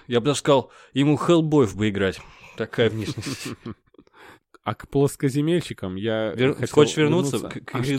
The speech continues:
Speaker 1: доказательной
Speaker 2: они,
Speaker 1: базе?
Speaker 2: какой у них, то есть вот, э, когда человек, который, э, не знает, как относиться к высадке на Луну, он говорит: «А, фл-, развивается флаг, это интересно, это хороший аргумент». А, и что говорят плоскоземельщики в пользу того, что Земля плоская?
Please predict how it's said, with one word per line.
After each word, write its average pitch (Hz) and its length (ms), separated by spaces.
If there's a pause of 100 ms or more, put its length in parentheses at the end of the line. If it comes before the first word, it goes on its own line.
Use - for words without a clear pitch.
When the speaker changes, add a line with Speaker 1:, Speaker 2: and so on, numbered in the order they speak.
Speaker 1:
доказательной 151 420
Speaker 2:
они, 160 80
Speaker 1:
базе? 135 280
Speaker 2:
какой 208 300
у 247 40
них, 240 320
то 185 80
есть - 160
вот, 170 180 (220)
э, 135 460 (180)
когда 156 260
человек, 170 380
который, 143 440
э, 127 440
не 123 800
знает, 156 360
как 120 140
относиться 120 520
к 113 340
высадке 123 560
на 123 80
Луну, 170 220
он 127 200
говорит: 127 400
«А, 127 460 (180)
фл-, 131 340
развивается 147 520
флаг, 208 360
это 117 160
интересно, 135 440
это 117 240
хороший 175 300
аргумент». 104 440 (440)
А, 104 600
и 123 600 (120)
что 208 320
говорят 165 380
плоскоземельщики 120 840
в - 60
пользу 117 280
того, 113 180
что 107 140
Земля 107 240
плоская? 104 420